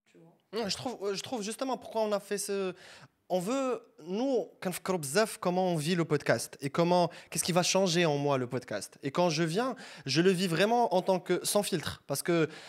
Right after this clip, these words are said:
euh, j'estime qu'il y a plusieurs personnes qui regardent et qui sont comme nous, un peu détachées, un peu,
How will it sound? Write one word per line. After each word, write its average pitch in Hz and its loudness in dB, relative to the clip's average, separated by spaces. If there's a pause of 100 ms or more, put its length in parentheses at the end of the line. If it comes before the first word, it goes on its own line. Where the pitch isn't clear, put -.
(140)
euh, 143 -8
j'estime 175 0
qu'il 190 0
y - 6
a 185 4
plusieurs 185 -2
personnes 208 -2
qui - -6
regardent 160 4
et 151 -2
qui 160 -10
sont 180 0
comme 170 -2
nous, 202 2
un 156 2
peu 170 -4
détachées, 160 0
un 151 2
peu, 160 0